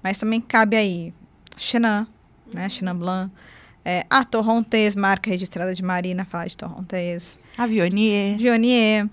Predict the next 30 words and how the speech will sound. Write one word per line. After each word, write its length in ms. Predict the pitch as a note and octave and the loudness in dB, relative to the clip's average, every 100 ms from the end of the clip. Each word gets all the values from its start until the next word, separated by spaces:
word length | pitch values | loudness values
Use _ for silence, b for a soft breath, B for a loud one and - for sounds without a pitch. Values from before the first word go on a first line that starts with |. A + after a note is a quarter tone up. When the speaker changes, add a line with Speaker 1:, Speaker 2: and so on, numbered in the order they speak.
| - | -4
Speaker 2:
Pinot 260 | - B3+ A3+ | 2 4 4
Grigio. 560 | A#3+ A#3+ A#3 G#3 A#3+ A#3+ | 4 2 2 2 0 0
Speaker 1:
Pinot 360 | - C4+ B3 A#3+ | 2 4 6 4
Grigio. 680 | A#3 G#3 G3+ G3 A3 G#3+ - | 4 4 2 2 0 -2 -2
E 160 | A3 A#3+ | 2 4
uma 160 | B3+ | 2
que 140 | B3+ C4 | 0 0
eu 40 | |
gosto 380 | A3 G#3+ G#3+ A3 | 0 0 -2 -2
muito, 300 | G#3 G3+ - | -2 -2 -4
que 100 | - | -2
é 60 | G3+ | 0
Albarino. 580 | G3+ G#3 F3+ D#3+ E3+ E3 - - - - - | 2 2 0 -6 -8 -10 -10 -10 -8 -8 -6
Speaker 2:
Hum. 640 | D#3+ F#3+ A3+ A#3 A#3 A#3 A#3 | -6 -4 -4 -2 -2 -2 -2
Speaker 1:
Então, 320 | A#3 A3 F#3+ | 0 0 0
acho 220 | G3 - | -2 -4
que 80 | - | -8
fica 240 | - G3+ | -4 -2
bem 200 | F#3+ G#3+ | 0 0
legal 340 | A#3 G#3+ F#3+ F#3+ | 0 0 0 -2
também 180 | F#3+ | -4
pra 160 | F#3 G3 | -4 -4
gente 160 | G3 - | -4 -4
poder 220 | G#3 F#3+ | -2 0
harmonizar 640 | G3 G3 G3 F#3 F#3+ G3+ | 0 -2 -2 -2 0 0
com 140 | - | -2
essa 220 | G3+ - G3 | -4 -4 -4
parte 320 | G3+ F#3 G3 | -2 -2 -4
da 140 | G3 | -6
fritura, 880 | - - - A#3 B3 B3 A3 G#3+ G#3+ | -6 -10 -4 -2 2 2 2 0 -2